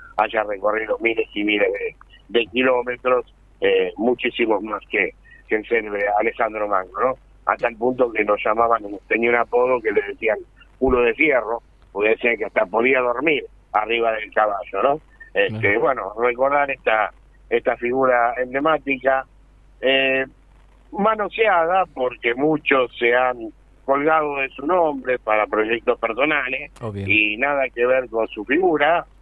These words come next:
Speaker 1: eh, por más que, eh, le rechen loas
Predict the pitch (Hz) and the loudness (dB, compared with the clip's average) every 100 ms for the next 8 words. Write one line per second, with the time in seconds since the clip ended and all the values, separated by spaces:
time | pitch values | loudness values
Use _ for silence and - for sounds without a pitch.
0 | - - 104 101 98 95 - 101 113 113 | -20 -4 0 2 2 0 0 0 2 0
1 | - 98 92 85 - - - 95 90 82 | -2 -2 -2 -4 -12 -20 -6 -4 -4 -8
2 | - 107 110 113 110 110 113 117 113 127 | -6 -4 -4 -4 -6 -2 0 0 -2 -6
3 | - 117 117 131 131 127 | -4 -2 2 2 2 0